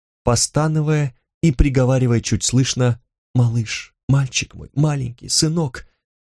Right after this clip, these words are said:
Потом до Аланы дошёл весь ужас происходящего, и, забившись от страха, она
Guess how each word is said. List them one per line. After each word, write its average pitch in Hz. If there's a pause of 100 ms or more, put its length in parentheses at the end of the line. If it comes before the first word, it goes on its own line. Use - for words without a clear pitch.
(240)
Потом 127
до 117
Аланы 131
дошёл 123
весь 110
ужас 120 (200)
происходящего, 104 (600)
и, 113
забившись 117
от -
страха, 127
она 110